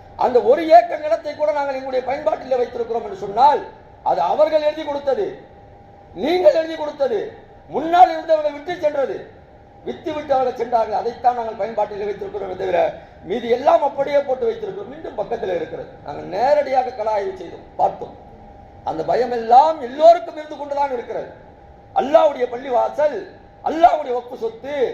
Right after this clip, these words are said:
இதிலே கை வைத்தால் நம்முடைய இந்த, இந்த வாழ்க்கையும் நாளை மறுமை வாழ்க்கை வீணாகிவிடும் என்று இஸ்லாமியர்கள் நினைக்கவில்லை. மாற்றாக நினைக்கிறார்கள் என்று சொன்னால், அதையெல்லாம் குழி தோண்டி புதைக்கக்கூடிய வகையில் இந்த வக்ஃப் திருத்த சட்டத்தை கொண்டு வந்திருக்கிறார்கள்.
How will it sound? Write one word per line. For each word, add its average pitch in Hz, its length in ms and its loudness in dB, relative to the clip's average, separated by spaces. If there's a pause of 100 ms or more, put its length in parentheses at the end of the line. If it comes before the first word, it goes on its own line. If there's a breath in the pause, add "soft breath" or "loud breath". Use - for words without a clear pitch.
(220)
இதிலே 262 260 2
கை 285 180 0
வைத்தால் 285 580 2 (280)
நம்முடைய 240 300 -4
இந்த, 226 140 0
இந்த 320 300 4
வாழ்க்கையும் 285 560 0 (260)
நாளை 226 320 4
மறுமை 302 360 4
வாழ்க்கை 294 340 -2
வீணாகிவிடும் 277 600 -2
என்று 220 200 -2 (380)
இஸ்லாமியர்கள் 302 640 0
நினைக்கவில்லை. 277 560 -2 (1040)
மாற்றாக 190 560 -2
நினைக்கிறார்கள் 170 580 -4
என்று 156 120 -16
சொன்னால், 214 420 4 (600)
அதையெல்லாம் 233 680 0
குழி 302 180 -8
தோண்டி 349 260 6
புதைக்கக்கூடிய 285 520 -6
வகையில் 240 280 -2
இந்த 226 140 -6
வக்ஃப் 226 200 -12
திருத்த 214 220 -8
சட்டத்தை 196 360 -10
கொண்டு 180 160 -8
வந்திருக்கிறார்கள். 156 600 -6